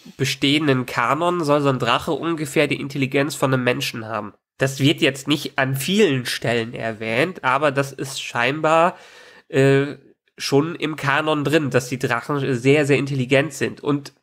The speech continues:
natürlich haben die irgendeine mystische Verbindung zu allen Targaryens, sonst hätten die keine Macht über die und könnten mit denen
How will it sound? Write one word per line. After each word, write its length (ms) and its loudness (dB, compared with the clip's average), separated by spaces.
natürlich 560 0
haben 260 0
die 220 -2
irgendeine 380 0
mystische 520 0
Verbindung 540 0
zu 160 -6
allen 300 0
Targaryens, 720 2
sonst 220 -6
hätten 220 -2
die 100 -4
keine 280 0
Macht 340 -2
über 240 2
die 300 2
und 200 -4
könnten 680 -4
mit 220 0
denen 500 2